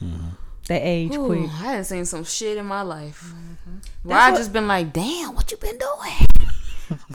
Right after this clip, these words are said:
Speaker 3: Just like, it was like this dude at my job. He was like, "Twenty-five." I was like, "Damn, twenty-five?"
Speaker 2: White people age weird.
Speaker 3: You doing cocaine, huh?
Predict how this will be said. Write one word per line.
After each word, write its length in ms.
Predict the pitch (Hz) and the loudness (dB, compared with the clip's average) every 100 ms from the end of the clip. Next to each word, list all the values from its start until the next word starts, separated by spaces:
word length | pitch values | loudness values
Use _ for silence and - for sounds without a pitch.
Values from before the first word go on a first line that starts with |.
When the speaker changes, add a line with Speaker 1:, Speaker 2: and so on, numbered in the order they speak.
| - | -12
Speaker 3:
Just 160 | - - | -8 -6
like, 280 | - 587 - | -8 -10 -10
it 100 | 262 | -14
was 100 | 330 | -10
like 180 | 226 214 | -10 -10
this 140 | 202 | -12
dude 240 | 196 214 | -10 -8
at 80 | 196 | -8
my 120 | 196 | -10
job. 220 | 196 202 208 | -10 -8 -10
He 60 | |
was 100 | 208 | -12
like, 180 | 180 170 | -14 -16
"Twenty-five." 420 | - 233 226 262 | -16 -18 -16 -16
I 20 | 294 | -16
was 120 | - | -18
like, 200 | 269 - | -20 -18
"Damn, 760 | - - - - 269 233 - - | -16 -16 -18 -20 -18 -18 -18 -18
twenty-five?" 840 | - - 415 370 403 466 480 480 480 480 - - - - - _ _ - - - | -20 -16 -16 -14 -12 -12 -10 -8 -10 -12 -20 -20 -20 -20 -20 _ _ -20 -16 -12
Speaker 2:
White 200 | 208 302 | -8 -8
people 300 | 294 254 170 | -8 -6 -4
age 280 | 165 170 165 | -4 -6 -8
weird. 380 | 160 160 160 165 | -10 -12 -12 -16
Speaker 3:
You 100 | 240 | -18
doing 300 | 247 254 226 | -16 -16 -18
cocaine, 540 | 196 196 - 226 220 | -20 -20 -20 -18 -18
huh? 200 | 202 196 | -16 -16